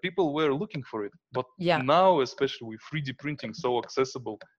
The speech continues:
Speaker 1: everyone can get a printer, like, free
Speaker 2: Yeah.
Speaker 1: few hundred dollars, and you, and you get a, a machine what prints on, on really decent quality.
Speaker 2: Yeah, no, definitely. And actually, you know, like, I'm gonna make a shameless plug here because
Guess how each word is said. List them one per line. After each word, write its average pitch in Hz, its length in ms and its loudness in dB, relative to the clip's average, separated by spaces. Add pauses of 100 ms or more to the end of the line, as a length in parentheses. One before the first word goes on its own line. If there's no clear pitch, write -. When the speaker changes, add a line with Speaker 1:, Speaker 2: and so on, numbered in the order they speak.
(120)
Speaker 1:
everyone 156 520 2
can 127 180 -4
get 127 200 0
a - 80 -6
printer, 123 400 -6 (140)
like, 113 120 -6
free - 180 -2
Speaker 2:
Yeah. 160 160 4
Speaker 1:
few 160 200 -2
hundred 135 460 -2
dollars, 156 480 4
and 131 160 -4
you, 135 200 -2 (260)
and 139 100 -6
you 147 140 -2
get 147 280 0
a, 127 680 0
a - 20 2
machine 165 460 -2
what 139 160 2 (120)
prints 160 320 -6
on, 135 180 -2
on 135 160 -4
really 165 300 -6
decent 143 380 -12
quality. - 400 -6 (160)
Speaker 2:
Yeah, 180 220 0 (140)
no, 269 180 4
definitely. 220 640 0 (240)
And 202 120 4
actually, 233 280 0
you 214 100 0
know, 208 120 8
like, 196 240 6
I'm 196 120 4
gonna 196 160 4
make 196 280 0
a 180 40 -2
shameless 190 440 -2
plug 214 320 4
here 151 360 2
because 170 480 -2